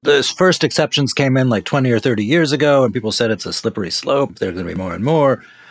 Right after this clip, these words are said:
There's one argument that's like, "Yeah, what's the problem with that?" I mean, it used to be that long-distance flights, you needed, like, a louder, bigger airplane, and that's not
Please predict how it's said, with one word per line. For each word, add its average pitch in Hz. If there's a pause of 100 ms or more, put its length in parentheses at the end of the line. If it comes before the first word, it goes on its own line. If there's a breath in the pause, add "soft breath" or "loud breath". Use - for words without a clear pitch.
(120 loud breath)
There's 113
one 151
argument 120
that's 113
like, 101
"Yeah, 131
what's -
the -
problem 127
with 107
that?" 147
I -
mean, 123
it 120
used 151
to 151
be 135
that 107
long-distance 120
flights, 107
you 113
needed, 110
like, 95
a 107
louder, 107
bigger 98
airplane, 104
and 87
that's 95
not 101